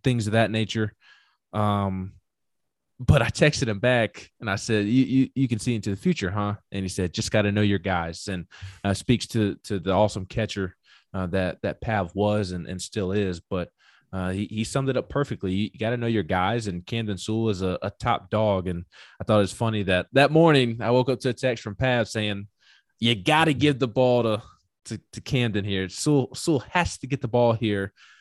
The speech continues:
And I, I would not be the least bit shocked if he texted V last night and told him to give him the ball.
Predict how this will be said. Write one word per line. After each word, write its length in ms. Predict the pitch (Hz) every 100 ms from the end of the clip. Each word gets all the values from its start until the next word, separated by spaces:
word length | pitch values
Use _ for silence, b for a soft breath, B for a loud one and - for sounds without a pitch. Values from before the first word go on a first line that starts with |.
| b -
And 140 | 101
I, 260 | 113 120 117
I 100 | 117
would 120 | 123 113
not 200 | 131 120
be 80 |
the 120 | 113 117
least 240 | 135 -
bit 120 | 127
shocked 320 | - 120 113
if 60 | 104
he 80 | 98
texted 320 | - 110 98
V 200 | 95 110
last 260 | 101 92 101
night 160 | 98
and 180 | 90 90
told 180 | - 107
him 120 | 95
to 80 | 90
give 180 | 113 104
him 100 | 101
the 80 |
ball. 440 | 90 101 101 101